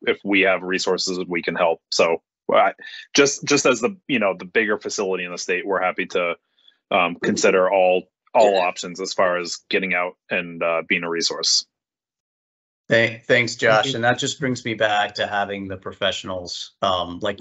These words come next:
Speaker 2: like many of you are in, in that doing it. Um, John Malter, go ahead.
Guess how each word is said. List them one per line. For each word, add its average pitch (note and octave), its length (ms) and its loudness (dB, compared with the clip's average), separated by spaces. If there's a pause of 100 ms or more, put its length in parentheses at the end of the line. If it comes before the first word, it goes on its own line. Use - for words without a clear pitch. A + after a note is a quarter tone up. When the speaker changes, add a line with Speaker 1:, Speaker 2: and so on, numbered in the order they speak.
(120)
Speaker 2:
like F#2 180 -4
many F#2+ 220 -4
of F#2 80 -12
you F#2 160 -4
are F2+ 300 0
in, F2+ 280 -8
in G#2 120 -4
that F2 340 0 (1120)
doing F2 300 -2
it. F2 180 -4 (200)
Um, F2 520 0
John A#2 300 2
Malter, G#2+ 360 0
go G2 100 -4
ahead. G2 240 -6